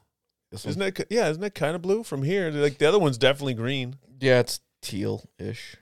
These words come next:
Speaker 2: Fucking people are loving this part of the conversation. <laughs>
Speaker 1: There's a sound pad that's very colorful. There's no
Speaker 2: They're all
Speaker 1: obvious
Speaker 2: pastel-y,
Speaker 1: blue.
Speaker 2: so, you
Speaker 1: Yeah.
Speaker 2: know, but yeah. So it's
Speaker 1: They are
Speaker 2: a
Speaker 1: pastel.
Speaker 2: it's a, it's a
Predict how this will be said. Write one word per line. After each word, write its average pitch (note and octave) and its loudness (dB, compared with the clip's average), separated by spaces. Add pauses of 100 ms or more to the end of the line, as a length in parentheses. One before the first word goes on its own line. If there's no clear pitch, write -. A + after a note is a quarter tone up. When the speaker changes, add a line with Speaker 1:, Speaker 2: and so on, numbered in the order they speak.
(180)
Speaker 2:
Fucking C#3 -6
people C3 -4
are G2+ -2
loving A2 2
this G#2 -6
part G2+ -4
of F2 -4
the G2+ -8
conversation. G2+ -8 (480)
<laughs> - -20
Speaker 1:
There's C3+ 2
a A2+ 4
sound D3+ 8
pad C#3+ 8
that's G#2+ -6
very B2 6
colorful. G#2+ 2 (340)
There's - -6
no C#3 0 (180)
Speaker 2:
They're G#3 6
all A3+ 10
Speaker 1:
obvious G#2+ 4
Speaker 2:
pastel-y, A#2 4
Speaker 1:
blue. A2+ -2
Speaker 2:
so, G#2 -6
you G#2+ -8
Speaker 1:
Yeah. A2 -8
Speaker 2:
know, F#2 -6
but F#2 -10
yeah. C3 -6
So A3 -6
it's G#3+ -2
Speaker 1:
They G3 0
are - -4
Speaker 2:
a - -8
Speaker 1:
pastel. G2 -10
Speaker 2:
it's C#3+ -6
a, F3+ -6
it's D#3 -6
a C#3+ -2